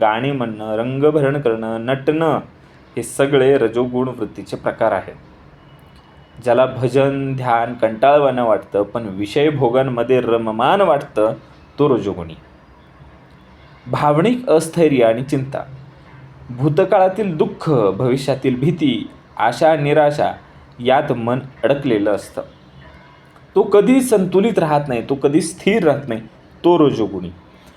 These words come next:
मग या रजोगुणाचं अजून काय लक्षणं सांगता येतील का?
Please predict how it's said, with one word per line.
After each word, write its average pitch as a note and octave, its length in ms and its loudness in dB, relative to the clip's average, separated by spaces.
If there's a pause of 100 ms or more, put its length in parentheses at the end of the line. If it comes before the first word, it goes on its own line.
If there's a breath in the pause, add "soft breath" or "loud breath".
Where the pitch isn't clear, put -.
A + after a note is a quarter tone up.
(380 loud breath)
मग F#3 100 -2
या A3 180 4
रजोगुणाचं G3+ 1080 4
अजून E3+ 340 2
काय G#3 140 4
लक्षणं E3 340 0
सांगता A#2+ 340 -6
येतील G2+ 280 -6
का? E2+ 200 -6